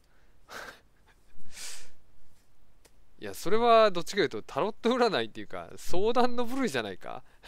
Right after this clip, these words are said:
<laughs> いやさ、気分晴らしたいんだったらさ、もうそれこそ自分の行動次第なんだけど。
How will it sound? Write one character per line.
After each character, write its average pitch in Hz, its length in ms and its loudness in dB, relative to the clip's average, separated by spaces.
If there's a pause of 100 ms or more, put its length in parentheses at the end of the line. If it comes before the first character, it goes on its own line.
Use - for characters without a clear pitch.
(760)
<laughs> - 680 -10
い - 20 -12
や 113 140 -4
さ、 107 320 0
気 - 160 -2
分 220 260 -2
晴 110 160 -2
ら 117 100 -2
し - 160 2
た 127 160 8
い 110 80 2
ん 98 60 4
だ 95 80 0
っ 87 60 -2
た - 160 -6
ら 92 100 -8
さ、 92 340 -8
も 85 260 -10
う - 20 -10
そ - 140 -10
れ 151 100 -14
こ 208 120 -12
そ 180 100 -10
自 113 180 -12
分 117 140 -16
の 113 160 -14
行 110 200 -12
動 107 160 -12
次 110 160 -16
第 92 220 -10
な 80 100 -18
ん 80 140 -20
だ 78 100 -20
け 71 140 -20
ど。 78 240 -20